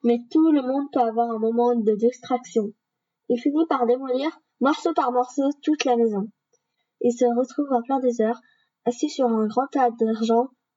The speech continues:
d'or et de billets de banque. Et il n'a plus envie de construire une nouvelle maison. Il ne veut pas non plus abandonner tout son argent.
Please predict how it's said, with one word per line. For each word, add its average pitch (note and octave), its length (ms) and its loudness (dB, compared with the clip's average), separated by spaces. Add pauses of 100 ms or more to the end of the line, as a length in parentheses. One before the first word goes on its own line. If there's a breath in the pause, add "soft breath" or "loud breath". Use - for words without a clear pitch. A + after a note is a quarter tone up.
(400)
d'or A#3 220 0 (520)
et A3+ 120 4
de G#3+ 100 2
billets A#3 300 2
de G#3 100 -8
banque. G3 220 -2 (2250)
Et E4 60 2
il E4+ 200 4
n'a C4+ 140 4
plus F4 220 2
envie D4+ 300 2
de C4 120 4
construire C#4+ 460 0
une B3 80 2
nouvelle C4 260 2
maison. A#3+ 380 2 (540)
Il A#3+ 80 2
ne A#3 160 4
veut A#3 140 2
pas C#4 180 -6
non C4 140 -2
plus C4 160 -2
abandonner B3 680 0
tout D#4 140 0
son D#4 140 -2
argent. A#3+ 480 0